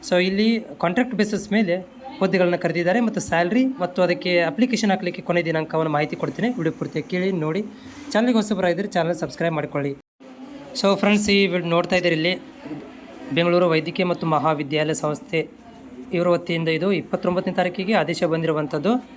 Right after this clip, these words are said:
ಇದು ಪ್ಯೂರ್ಲಿ ಗುತ್ತಿಗೆ ಆಧಾರದ ಮೇಲೆ ಒಂದು ಹುದ್ದೆಯನ್ನು ತಗೊಂಡಿದ್ದಾರೆ. So ಇಲ್ಲಿ ಇದಕ್ಕೆ ನಾವು ಹುದ್ದೆಗೆ ಹೆಸರೇನು ಕೊಟ್ಟಿದ್ದಾರೆ ಅಂತಂದರೆ cath lab ತಂತ್ರ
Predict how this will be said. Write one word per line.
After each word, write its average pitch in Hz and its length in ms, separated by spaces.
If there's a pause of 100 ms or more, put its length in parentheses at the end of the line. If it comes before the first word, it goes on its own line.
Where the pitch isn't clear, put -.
(440)
ಇದು 220 80 (100)
ಪ್ಯೂರ್ಲಿ 214 420
ಗುತ್ತಿಗೆ 175 320
ಆಧಾರದ 175 200 (120)
ಮೇಲೆ 185 140 (140)
ಒಂದು 208 220
ಹುದ್ದೆಯನ್ನು 180 300 (100)
ತಗೊಂಡಿದ್ದಾರೆ. 160 420 (640)
So - 140
ಇಲ್ಲಿ 185 160
ಇದಕ್ಕೆ 202 160 (100)
ನಾವು 190 320
ಹುದ್ದೆಗೆ 185 280
ಹೆಸರೇನು 180 300
ಕೊಟ್ಟಿದ್ದಾರೆ 165 300
ಅಂತಂದರೆ 156 280 (260)
cath 170 240 (100)
lab 190 160 (600)
ತಂತ್ರ 180 200